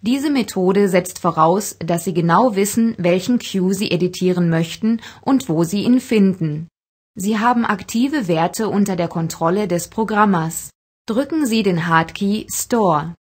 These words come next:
Betätigen Sie dann den Hardkey Sequence und die Nummer der Sequenz, in der der Q enthalten ist, den Sie bearbeiten möchten.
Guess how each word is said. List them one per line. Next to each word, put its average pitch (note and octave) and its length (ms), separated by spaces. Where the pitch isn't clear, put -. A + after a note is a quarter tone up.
Betätigen F#3 640
Sie E3 220
dann F3 260
den F3+ 260
Hardkey E3+ 640
Sequence G3+ 800
und C4+ 300
die D4 80
Nummer A3+ 280
der F3 200
Sequenz, E3+ 640
in F#3 180
der E3 140
der D#3 120
Q F#3+ 300
enthalten G#3 560
ist, - 400
den E3 260
Sie F#3 120
bearbeiten E3+ 600
möchten. D#3 600